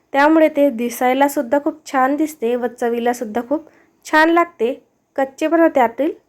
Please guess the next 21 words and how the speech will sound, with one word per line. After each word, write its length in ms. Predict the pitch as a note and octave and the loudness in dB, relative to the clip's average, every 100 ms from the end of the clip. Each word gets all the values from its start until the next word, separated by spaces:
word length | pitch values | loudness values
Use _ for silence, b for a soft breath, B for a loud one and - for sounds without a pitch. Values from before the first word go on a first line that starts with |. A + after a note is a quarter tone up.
| _ | _
नाहीसा 440 | B3 A3+ G#3 A3 A3 | -4 0 0 0 -2
होतो. 280 | F#3 F3+ G3+ | -4 -6 -20
आता 720 | - _ _ _ _ - C4+ | -20 _ _ _ _ -2 2
हे 60 | C4+ | 2
छान 240 | - C#4 | 2 2
असं 160 | C#4+ D4 | 2 0
परतून 440 | D4 B3 A3+ B3+ C4 | 0 0 0 -4 0
झालेलं 360 | D4 C#4 C#4 | 2 4 4
आहे 240 | C#4 C#4 C#4+ | 2 2 2
व 60 | |
याला 280 | C#4 B3 B3 C#4+ - | 2 2 0 -2 -2
तेलसुद्धा 480 | C#4+ C4 G#3+ G#3+ A3+ | 0 0 -2 -4 -6
सुटलेलं 480 | A3+ G#3+ G#3 G3 G#3 | -4 -8 -4 -2 -2
आहे. 240 | G3+ G3+ - | -2 -6 -6
आता 180 | G#3 G#3+ | -6 -2
यामध्ये 520 | A3 A#3 C4+ C#4 A3+ | 0 2 2 2 0
आपण 300 | A3+ G#3 A3+ | 0 0 -4
चवीनुसार 640 | A#3+ B3 A#3 A3 A3 B3+ D4 | -4 -4 0 -2 -2 -2 -2
मीठ 400 | C#4 A#3+ A3 A3 | 0 0 0 -2
घालून 280 | A3+ A#3 | 0 0
घेऊया, 360 | A3+ B3 A#3+ B3 | 0 0 0 -4